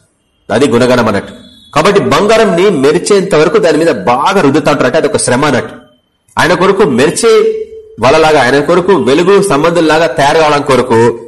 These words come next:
ఆ రీతిగా వాళ్ళని శ్రమల గుండా పోనిస్తారు అన్న విషయాన్ని జ్ఞాపకం చేస్తున్నాడు. చూడండి, రెండే శ్రమ విధానాలు నాకు కనిపిస్తా ఉంటాయి ఈరోజు. ఒకటి ఇది, నీ కుటుంబ పరంగా నువ్వు శ్రమను అనుభవిస్తా ఉంటావు, కుటుంబంలో శ్రమను అనుభవిస్తా ఉంటావు.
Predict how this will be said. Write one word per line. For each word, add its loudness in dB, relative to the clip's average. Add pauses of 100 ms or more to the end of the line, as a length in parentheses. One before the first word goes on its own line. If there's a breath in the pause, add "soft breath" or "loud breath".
(200)
ఆ 2
రీతిగా 0
వాళ్ళని 0
శ్రమల 0
గుండా 2
పోనిస్తారు 0
అన్న -2
విషయాన్ని -4
జ్ఞాపకం -6
చేస్తున్నాడు. -6
చూడండి, -2
రెండే 0
శ్రమ 0 (320)
విధానాలు 0
నాకు -2
కనిపిస్తా -6
ఉంటాయి -6
ఈరోజు. -6 (580)
ఒకటి 0
ఇది, 0
నీ 0
కుటుంబ 0
పరంగా 0
నువ్వు 0
శ్రమను -2
అనుభవిస్తా 0
ఉంటావు, -2
కుటుంబంలో 0
శ్రమను -2
అనుభవిస్తా -2
ఉంటావు. -6